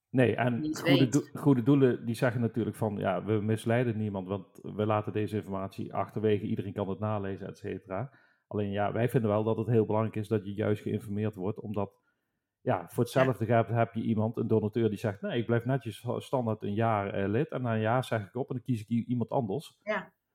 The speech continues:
Speaker 1: Maar als je na een jaar opzegt, dan heb je nog steeds hetzelfde verhaal.
Speaker 2: Ja.
Speaker 1: En in jouw geval ging het om een tientje per maand,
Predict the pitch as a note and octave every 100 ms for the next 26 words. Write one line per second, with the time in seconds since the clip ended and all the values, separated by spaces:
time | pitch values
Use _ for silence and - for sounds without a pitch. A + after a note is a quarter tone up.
0 | _ C3 C3 C3 A#2+ A#2+ A2+ B2+ - G#2
1 | A#2+ A2 A#2 A#2+ - A2+ D3+ D3+ A2+ -
2 | F2+ F2+ - G2 F2 F2 F2+ - _ _
3 | _ _ _ G3+ G#3+ A#2 A2+ - B2 A#2+
4 | C#3 B2 A#2+ A2 - A2 A2+ G#2 G#2 -
5 | E3+ - A#2 F#2+ F#2 C#3